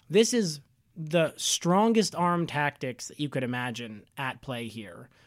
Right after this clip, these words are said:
And it has to be pushed up back against, 'cause if they, if it works here, it will continue to be used.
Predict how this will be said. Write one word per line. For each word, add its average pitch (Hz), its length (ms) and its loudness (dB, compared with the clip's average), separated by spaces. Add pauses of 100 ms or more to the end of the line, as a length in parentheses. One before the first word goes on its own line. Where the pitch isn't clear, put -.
(340)
And 131 640 -2 (800)
it 160 260 0 (300)
has 175 440 2
to 175 80 -8
be 160 100 0
pushed 165 260 2
up 170 80 2
back 160 180 2
against, 135 320 -6
'cause 139 160 -2
if 135 120 -4
they, 135 180 -4 (160)
if 147 100 -4
it 151 80 -4
works 202 420 4
here, 175 520 4
it 156 120 -2
will 151 220 0 (120)
continue 180 560 4
to 180 80 2
be 165 80 2
used. 139 540 -2